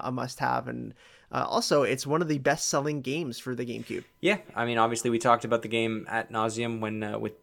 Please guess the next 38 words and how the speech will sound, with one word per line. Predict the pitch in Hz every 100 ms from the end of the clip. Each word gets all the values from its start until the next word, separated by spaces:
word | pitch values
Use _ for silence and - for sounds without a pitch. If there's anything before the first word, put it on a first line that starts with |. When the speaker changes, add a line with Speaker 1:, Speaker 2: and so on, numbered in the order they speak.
| -
Speaker 2:
with | 113
Jake | - 107
and | 107
Zaffer, | 104 131 135 143 131
all | 110
the | 107
sales | - 147 147 135
and, | 127 117 113
and | 113
everything | 110 117 113
about | 110 135
the | 135
game. | 143 143
We | 120
gushed | 117 117 -
about | 113
it | 110
for | - 120
a |
while. | 127 156 156 143
So, | 135 127 - -
yeah, | 151 123 110
for | -
a | 131
GameCube | 135 143 143
collector, | 139 135 131 156 131
I |
think | 113 117
Crystal | 120 117 113
Chronicles | 117 117 113 110 107
is | 113 113 -
in | - 113
mo-, | 107 110
on | 113 110
most | 110 110
GameCube | 110 110 110 110
collectors' | 113 107 110 101
shelf. | - 120 147 -